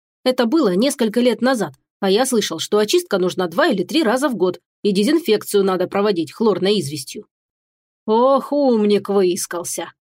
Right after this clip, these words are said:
Степан Афанасьевич сделал вид, что рассердился, а сам довольно подумал про себя, что наконец-то внук за ум взялся.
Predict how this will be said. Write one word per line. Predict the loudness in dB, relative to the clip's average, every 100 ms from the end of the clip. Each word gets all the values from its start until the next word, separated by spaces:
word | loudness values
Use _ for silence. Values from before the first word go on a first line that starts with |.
| _ _ _ _ _ -16
Степан | -4 0 0 0
Афанасьевич | 0 0 0 -2 -2 -2 -2
сделал | -6 -2 0 2
вид, | 2 -2
что | -2 0
рассердился, | 0 0 0 0 -2 -2 -6 -10 _ _
а | -4
сам | 0 0 2
довольно | 2 2 0 0
подумал | 0 0 0 -2
про | -4
себя, | -4 -2 -2 -4
что | -2 -2
наконец-то | -2 -2 -2 0 -2 -2 -2
внук | 2 2 2 0
за | 0
ум | 2 2 0
взялся. | -2 -4 -4 -10